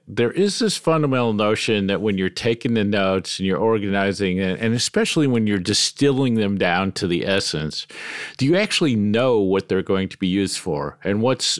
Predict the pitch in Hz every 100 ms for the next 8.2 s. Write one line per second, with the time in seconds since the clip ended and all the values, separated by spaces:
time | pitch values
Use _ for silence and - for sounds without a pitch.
0 | - 131 127 143 143 120 107 113 110 110
1 | 95 110 104 92 95 - - - 170 -
2 | 120 98 107 104 - 120 123 120 110 -
3 | - - - - - 113 123 120 147 175
4 | - - 139 127 123 120 120 101 - 117
5 | 110 113 - 120 104 113 113 95 107 104
6 | - 110 107 107 - 98 113 110 113 110
7 | - 95 67 - 110 98 98 87 67 -
8 | - -